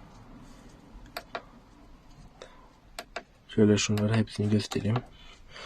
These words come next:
Biz bu özelliklerin çoğunu kapalıda kullanıyoruz çünkü daha hiçbir işe başlamadık.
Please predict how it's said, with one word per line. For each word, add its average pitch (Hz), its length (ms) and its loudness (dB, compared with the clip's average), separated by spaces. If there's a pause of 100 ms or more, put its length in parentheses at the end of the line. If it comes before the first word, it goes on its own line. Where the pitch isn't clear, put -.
(1160)
Biz 117 100 2
bu 120 80 12
özelliklerin 123 500 10
çoğunu 123 300 8
kapalıda 117 420 10
kullanıyoruz 110 540 6
çünkü 104 260 4
daha 107 100 10
hiçbir 110 300 4
işe 104 260 4
başlamadık. 104 520 4